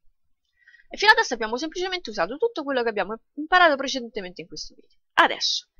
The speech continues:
sappiamo già che psi due è uguale a un mezzo di teta due. Perciò fammi fare questa sostituzione. Ok? Questo è uguale a questo, no? Perciò possiamo dire che psi uno è uguale a, no, aspetta, scusa,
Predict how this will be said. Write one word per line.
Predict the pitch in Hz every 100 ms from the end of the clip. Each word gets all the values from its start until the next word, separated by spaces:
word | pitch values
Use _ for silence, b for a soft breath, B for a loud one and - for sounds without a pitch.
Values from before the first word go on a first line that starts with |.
| b -
sappiamo | 302 294 320 392
già | 277 269 - - _ _ -
che | 208
psi | - 320 240
due | 208 220
è | -
uguale | 196 175 190
a |
un | 208
mezzo | 160 175
di | 160 160
teta | 156
due. | 180 220 - _ _ _ _ _
Perciò | - 302 - 165
fammi | - 392 427
fare | 277 226
questa | 196 180
sostituzione. | 170 - - - - - - - _ _
Ok? | - - 214 220
Questo | 349 -
è |
uguale | 170 175
a | -
questo, | - - -
no? | 240 370 - _ B B
Perciò | - 349 202
possiamo | 240 - 330 254
dire | 185 160 165 _ _ _ _
che | - 214
psi | - 277
uno | 233 165 165 226 311 - _ _ _ _ _
è | - 220
uguale | 214 175 156 - - _ -
a, | 190 -
no, | - -
aspetta, | - - -
scusa, | - -